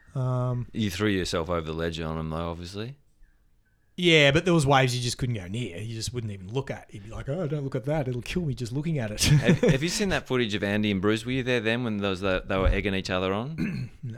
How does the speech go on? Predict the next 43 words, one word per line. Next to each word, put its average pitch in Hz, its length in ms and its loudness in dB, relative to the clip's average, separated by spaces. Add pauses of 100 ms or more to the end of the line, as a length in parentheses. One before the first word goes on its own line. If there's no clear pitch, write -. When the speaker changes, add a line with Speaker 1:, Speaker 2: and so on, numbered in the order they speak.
Speaker 2:
Did - 80 -16
you 107 80 -6
ever - 80 -6
see 156 200 -2
that? - 180 -2
Speaker 1:
Uh, 160 680 -6 (1080)
no. 151 320 -2 (200)
Speaker 2:
There's 104 140 -2
some 107 140 2
really 127 180 2
good 92 220 0
raw 92 160 4
footage 90 340 -4
on 82 160 -2
YouTube 85 480 -4
of 82 60 -8
Andy 87 260 -4
and 85 160 -4
Bruce. 82 600 -4
It's 92 180 -10
like 107 180 -4
an 80 100 -6
hour 85 280 -2
of 76 80 -8
just 76 160 -14
raw 82 200 -6
footage, 82 440 -8
but 80 100 -10
they're 85 240 -4
out 82 140 -8
there 80 120 -8
with 76 100 -10
a 71 40 -14
bunch 76 220 -14
of 80 100 -16
the - 60 -20
boys, 73 340 -10
and 76 140 -14
those 78 220 -10
two 71 260 -14
are 65 60 -16
just - 280 -20
fucking 67 460 -18